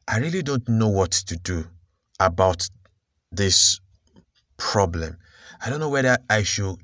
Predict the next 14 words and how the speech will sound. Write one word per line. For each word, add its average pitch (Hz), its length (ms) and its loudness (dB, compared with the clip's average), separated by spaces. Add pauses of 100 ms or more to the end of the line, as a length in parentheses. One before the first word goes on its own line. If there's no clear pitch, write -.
travel 127 600 2
to 113 100 -4
the 98 120 0
place 107 340 -2
to 98 100 -4
see 110 200 0
for 98 160 -4
myself 101 600 -2 (480)
or 101 240 2
I 101 140 2
should 98 440 -2 (280)
send - 420 2
someone 110 560 2
there." 87 280 0